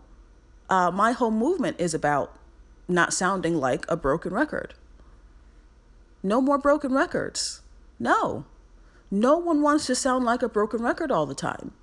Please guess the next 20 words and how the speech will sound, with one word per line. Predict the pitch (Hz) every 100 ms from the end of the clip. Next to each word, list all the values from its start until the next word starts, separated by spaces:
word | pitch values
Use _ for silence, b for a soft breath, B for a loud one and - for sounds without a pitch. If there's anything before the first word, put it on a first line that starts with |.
| - b b b b
You | 202
just | 226 285
keep, | - 302 - B B
you | 202 208
keep | 285 302 - - - B B 170
rehashing | 165 247 294 277 294 294 208 170 165
the |
same | 170 - 240 254
things | 190 165 - 240
over | 269 262 190
and | 180
over | 226 262 214
and | 185 -
over | 254 269 214
again | 165 147 - - 185 - - - - - - - - - - - - - - - -
because | 247 285 294 269
you | 233 262
won't | 233 247 - -
heal | - 330 381
it, | 247 - -